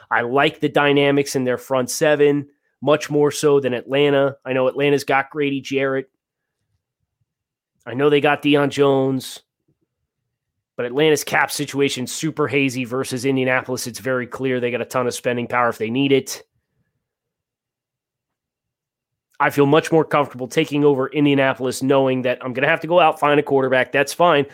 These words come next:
I might be a quarterback away from competing.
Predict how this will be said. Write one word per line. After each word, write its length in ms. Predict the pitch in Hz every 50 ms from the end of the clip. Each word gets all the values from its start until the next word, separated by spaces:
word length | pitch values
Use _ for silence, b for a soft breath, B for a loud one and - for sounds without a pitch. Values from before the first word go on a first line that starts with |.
| B B B B -
I 140 | 175 220
might 200 | 226 214 208 196
be 120 | 196 202 190
a 40 | 170
quarterback 520 | - 190 208 208 196 185 202 202 202 -
away 560 | 143 135 135 170 208 208 156 113 95 160 _ _ _ _ _ _
from 200 | - 170 165 147
competing. 640 | - - 143 127 - 185 233 214 147 101 78 71